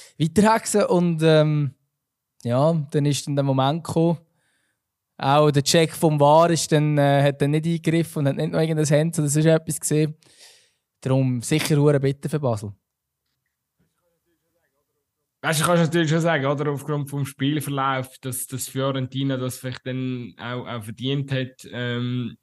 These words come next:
Speaker 2: dass, ja, dass das Goal dann, dann noch zu erzielen. Aber es ist halt schon, gell, wenn dir das so knapp vor dem Schluss bef-, ähm, noch, noch geht. Auch, weißt du, auch mit dem ganzen Hintergrund, dass es ja noch den medizinischen Notfall gegeben hat im Sektor von, von, von den Fiorentina-Fans,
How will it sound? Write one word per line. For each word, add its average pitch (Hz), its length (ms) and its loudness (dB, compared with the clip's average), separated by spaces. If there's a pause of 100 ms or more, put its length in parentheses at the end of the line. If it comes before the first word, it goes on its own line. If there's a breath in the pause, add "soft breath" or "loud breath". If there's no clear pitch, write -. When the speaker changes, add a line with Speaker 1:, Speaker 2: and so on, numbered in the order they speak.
(120)
Speaker 2:
dass, - 360 -12
ja, 110 380 -8
dass 107 200 -14
das 110 220 -12
Goal 127 240 -2
dann, 120 320 -4
dann 117 200 -2
noch 117 160 -4
zu - 120 -6
erzielen. 120 420 -4
Aber 110 160 -6
es 107 60 -6
ist - 80 -6
halt 117 220 -4
schon, 123 180 -4
gell, 117 240 -4 (340 loud breath)
wenn 120 160 0
dir 120 80 0
das - 380 2
so 143 320 4
knapp 131 500 0 (800)
vor 127 140 0
dem 127 140 -2
Schluss 131 360 -8
bef-, - 380 -14 (160)
ähm, 110 480 -12
noch, 127 260 -4
noch 123 200 -8
geht. 135 340 -4 (240 loud breath)
Auch, 143 180 -2
weißt 156 260 0
du, 110 60 -6
auch 147 120 -4
mit 143 200 -6
dem 139 240 -4
ganzen 139 380 -6
Hintergrund, 135 640 -8
dass 117 160 -8
es 113 100 -12
ja 127 120 -6
noch 123 200 -6
den 120 440 -8
medizinischen 127 720 -8
Notfall 131 540 -6
gegeben 123 240 -8
hat 120 140 -14
im 120 100 -10
Sektor 120 480 -10
von, 110 640 -12
von, 110 260 -12
von 110 160 -12
den 110 80 -14
Fiorentina-Fans, 113 840 -8